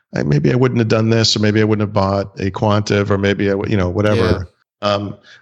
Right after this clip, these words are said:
Speaker 1: I, I think there's, I, I, I, instead, I, I don't have anything specific, but I think the biggest problem, and this is not specific to Microsoft, but I,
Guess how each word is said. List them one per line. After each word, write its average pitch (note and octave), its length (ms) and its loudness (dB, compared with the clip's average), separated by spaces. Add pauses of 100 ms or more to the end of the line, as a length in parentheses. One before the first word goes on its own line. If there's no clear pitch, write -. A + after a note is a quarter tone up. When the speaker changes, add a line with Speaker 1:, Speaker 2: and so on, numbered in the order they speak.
Speaker 1:
I, - 140 -2
I D#3 120 2
think A3 320 -2
there's, - 680 0 (200)
I, - 320 -4
I, B2+ 80 -4 (200)
I, D3+ 180 -6
instead, D#3 360 0
I, C#3 200 2
I D3 100 2
don't E3+ 180 2
have E3+ 120 2
anything B2+ 320 0
specific, - 580 0
but G2+ 100 0
I G#2+ 60 2
think G3 240 -2
the F3+ 80 -2
biggest B2+ 420 -2
problem, G2 480 0
and G#2 80 -2
this A2 160 0
is A2+ 120 -4
not G#2+ 180 0
specific - 460 -2
to G2 80 -6
Microsoft, F2+ 540 -2
but F#2 100 -2
I, F2+ 180 0